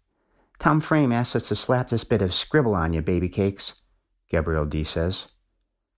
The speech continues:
and hands me a note, which I read on the spot. "Dear Brian, please know that I have taken my recent error to heart and am thinking deeply upon it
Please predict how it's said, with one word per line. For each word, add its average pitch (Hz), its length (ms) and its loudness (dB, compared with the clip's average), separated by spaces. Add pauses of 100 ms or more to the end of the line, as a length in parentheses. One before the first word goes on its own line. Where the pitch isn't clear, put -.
(300)
and 98 100 0
hands 113 280 2
me 107 80 2
a 85 60 2
note, 92 400 0 (200)
which 92 160 -4
I 87 60 2
read 90 220 0
on 85 120 0
the 85 80 -2
spot. - 420 -4 (1400)
"Dear 139 100 6
Brian, 85 520 -2 (840)
please 160 300 2
know 110 260 2
that 101 160 -2
I 98 60 2
have 98 100 -2
taken 131 340 0
my 117 120 2
recent 104 420 0
error 92 160 0
to 92 140 -2
heart 80 280 0
and 92 140 0
am 92 100 2
thinking 117 420 0
deeply 98 300 -2
upon 73 340 -4
it 69 120 -6